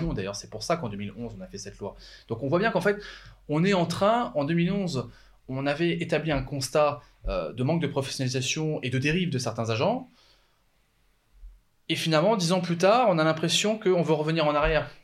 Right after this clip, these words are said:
C'est ça la conséquence. On veut revenir en arrière, mais, on, mais, on, mais c'est complètement aberrant, parce qu'en réalité, on sent bien que le milieu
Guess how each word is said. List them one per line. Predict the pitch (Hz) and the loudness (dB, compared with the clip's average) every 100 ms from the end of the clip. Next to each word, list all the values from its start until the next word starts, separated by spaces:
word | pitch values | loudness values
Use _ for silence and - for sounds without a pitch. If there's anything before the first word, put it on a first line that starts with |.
| _ _ _ _ | _ _ _ _
C'est | - | -10
ça | 127 160 | -2 2
la | 135 | 2
conséquence. | 120 113 113 113 | -2 -8 -6 -6
On | 131 | -2
veut | 127 | 0
revenir | 143 151 151 | 0 0 2
en | 143 | 2
arrière, | 135 156 202 | 4 4 4
mais, | 147 | 2
on, | 143 143 139 | 0 -2 -4
mais, | 151 | -4
on, | 151 | -4
mais | 156 147 156 | -4 -6 -4
c'est | - 156 | -4 -4
complètement | 160 160 165 175 135 | -2 -4 0 0 2
aberrant, | 135 170 190 | 2 4 2
parce | 135 - | 0 0
qu'en | 139 | 2
réalité, | 135 131 165 | 2 0 -2
on | 147 | -4
sent | - | -2
bien | 135 | -4
que | 139 135 | -2 0
le | |
milieu | 131 139 156 151 | 0 -2 -4 -4